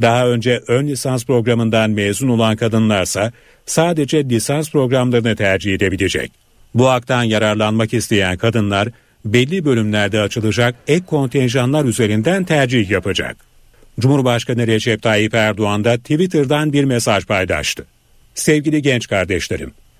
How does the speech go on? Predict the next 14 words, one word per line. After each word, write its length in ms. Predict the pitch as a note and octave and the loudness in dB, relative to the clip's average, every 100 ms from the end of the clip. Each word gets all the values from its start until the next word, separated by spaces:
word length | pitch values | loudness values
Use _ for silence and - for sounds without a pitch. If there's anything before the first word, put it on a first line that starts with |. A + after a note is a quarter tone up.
| _ B2+ | _ 0
bugün 380 | C#3 D3+ D3 | 2 2 2
başvuru 420 | A#2+ A2+ - B2+ C3 | 2 0 0 -4 0
süreci 400 | C#3 A2 A2+ G2+ | 0 2 2 2
başlayan 560 | F#2+ - G#2 G2 F#2+ | 0 0 0 0 0
Y 200 | G2 F#2+ | 0 0
K 240 | F2+ G2 F#2 | 0 0 0
S'de 420 | A2 F#2+ G#2 A2+ _ _ - | 0 0 0 0 _ _ -2
her 280 | C3 E3 | 0 0
birinize 480 | C#3 C3+ C3 A#2+ B2+ | -2 -2 0 0 0
şimdiden 580 | A#2 F3+ D3 B2+ B2 A#2+ | 0 0 2 2 2 2
başarılar 580 | G#2+ - A2+ A2 A2 G#2 | 0 0 0 2 0 0
diliyor, 460 | G#2 G2 F#2 G#2 - _ _ _ | -2 0 2 0 -4 _ _ _
hedeflerinize, 960 | A2+ A#2 A2+ - A2+ G#2 F#2+ G#2 G2+ A2 _ _ | 0 2 0 0 -2 0 -2 0 -2 -4 _ _
hayallerinize 880 | B2+ C3 C3+ C3 C3 C3 A#2+ C3+ | 0 2 0 -2 -2 0 0 0